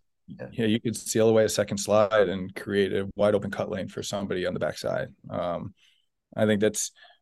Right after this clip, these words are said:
Speaker 2: w-, one thing that's been really cool is just to see more and more kids in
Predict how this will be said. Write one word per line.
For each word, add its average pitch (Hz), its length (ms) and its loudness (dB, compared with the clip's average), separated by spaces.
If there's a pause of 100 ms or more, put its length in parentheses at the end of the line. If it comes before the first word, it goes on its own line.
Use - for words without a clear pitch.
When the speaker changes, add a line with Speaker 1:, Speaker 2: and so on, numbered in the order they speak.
(140)
Speaker 2:
w-, 131 100 -2
one 135 280 6
thing 135 140 6
that's 120 160 4
been 113 120 0
really 110 320 2
cool 104 380 2 (100)
is 101 220 -2
just - 320 -4
to 92 100 -4
see 110 320 2
more 101 320 2
and 101 240 -2
more 95 320 -4
kids - 560 -6 (220)
in 95 400 -6